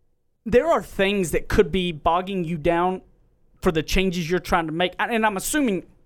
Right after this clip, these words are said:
if you're listening to this podcast, you have hopes of becoming better than you, who you are right now. Not that you're bad right now. It's just that I hope that everybody listening to this podcast is somebody who wants to be better.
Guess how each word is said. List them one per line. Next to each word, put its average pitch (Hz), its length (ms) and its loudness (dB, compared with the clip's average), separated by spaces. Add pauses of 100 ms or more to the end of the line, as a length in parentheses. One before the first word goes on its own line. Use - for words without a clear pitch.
(500)
if 185 100 -2
you're 190 120 -4
listening 214 400 -2
to - 0 -
this 165 160 -4
podcast, 202 580 -2 (400)
you 208 160 2
have 202 120 0
hopes 196 300 -4
of 165 60 -4
becoming 165 420 0
better 165 220 0
than 160 200 -2
you, 160 120 -2
who 170 160 0
you 156 200 -2
are 151 100 2
right 143 140 -2
now. 156 120 0
Not 180 220 2
that - 160 -6
you're 190 100 0
bad 151 380 0
right 170 220 0
now. 165 420 0 (280)
It's 214 120 -2
just 247 160 -2
that 202 240 -2 (240)
I 196 160 2
hope 196 280 -4
that 180 160 -2
everybody 180 300 0
listening 170 280 -2
to - 60 -12
this - 80 -6
podcast 165 260 2
is 147 60 -4
somebody 160 280 0
who 160 80 -4
wants 151 260 -2
to 147 60 -12
be 143 120 0
better. 131 320 0